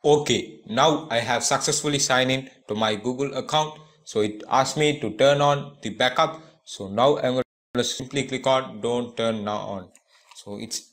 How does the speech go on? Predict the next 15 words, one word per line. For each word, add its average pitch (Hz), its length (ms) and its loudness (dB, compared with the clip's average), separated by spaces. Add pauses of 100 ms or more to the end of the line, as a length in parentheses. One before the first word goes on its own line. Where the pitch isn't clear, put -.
asked 127 240 -2
me 147 260 2
to 123 300 -4 (200)
agree 120 400 -2
to 127 80 -4
the 107 120 -4
license 135 400 0
agreement. 143 440 0
So 110 100 -8 (460)
now 113 180 -2
I 135 80 0
click 131 80 -6
on 127 240 0
I 104 80 -4
agree. 101 540 -6